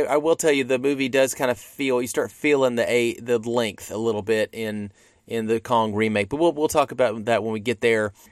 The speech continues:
What I can tell you, um, about, uh, I think I may have, uh, gone over a little bit about the makers of this movie. And Marion C. Cooper was a director. He, uh, he, he worked with Ernest B. Schoedsack, who was the producer,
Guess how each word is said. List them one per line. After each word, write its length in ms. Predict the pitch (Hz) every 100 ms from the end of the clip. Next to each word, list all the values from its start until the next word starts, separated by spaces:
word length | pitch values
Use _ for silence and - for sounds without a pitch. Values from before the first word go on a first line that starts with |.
| _ -
What 340 | 139 165 208
I 140 | 196
can 180 | 190 165
tell 320 | - 180 170
you, 640 | 165 135 123 120 120 127 -
um, 600 | 123 117 113 113 117 104 -
about, 800 | 127 117 127 123 113 - - - _ _ _ _ _ -
uh, 120 | 123
I 60 | 123
think 200 | 196 175
I 60 |
may 140 | 151 147
have, 260 | 127 135
uh, 140 | 135 127
gone 340 | 139 135 135
over 260 | 135 135 127
a 80 |
little 260 | 120 143 135
bit 300 | 117 120 98 _ _ _ _ _ _ _ -
about 560 | 127 123 123 123 - 107
the 520 | 113 123 117 117 104
makers 520 | 127 135 175 151 113
of 80 | 120
this 180 | 110 117
movie. 260 | 113 113
And 100 | 120
Marion 280 | 117 135 165
C. 180 | - 180
Cooper 520 | - 160 - 156 151 _ _ _ _
was 220 | 135 131
a 80 | 143
director. 760 | 139 147 143 - 151 147 147 _ _ _ _ _
He, 520 | - 147 143 139 139
uh, 440 | 127 123 117 113 101
he, 200 | 120 131
he 140 | 131 131
worked 180 | 131
with 80 | 131
Ernest 500 | 113 139 139 - -
B. 120 | 135
Schoedsack, 760 | 131 - 175 170 - 170 160 156
who 100 | 151
was 160 | 131 117
the 80 | 117
producer, 800 | 139 135 156 151 165 151 147